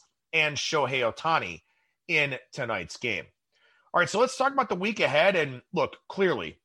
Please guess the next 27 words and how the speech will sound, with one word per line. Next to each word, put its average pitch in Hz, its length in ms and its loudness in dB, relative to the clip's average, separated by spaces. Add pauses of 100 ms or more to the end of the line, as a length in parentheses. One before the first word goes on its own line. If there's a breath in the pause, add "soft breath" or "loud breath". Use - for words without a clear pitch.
again, 120 440 -2
I've 110 140 -8
talked 170 280 2
about 180 140 4
it 165 80 4
a - 20 2
lot 147 220 4
on 147 120 2
this 123 120 -6
show 139 240 -2
already. 123 420 2 (500 soft breath)
Trade 180 540 0
deadline 170 560 2
stuff - 420 0
is 123 160 -8
very 147 800 0
important 123 600 -6 (160)
to 120 100 -8
follow. 90 520 -2 (520)
Pay 143 240 2
attention 175 560 0
to 156 80 -4
what's 151 260 0
happening 143 400 0
out 113 240 -2
there 113 280 -4 (400 soft breath)
with 151 160 0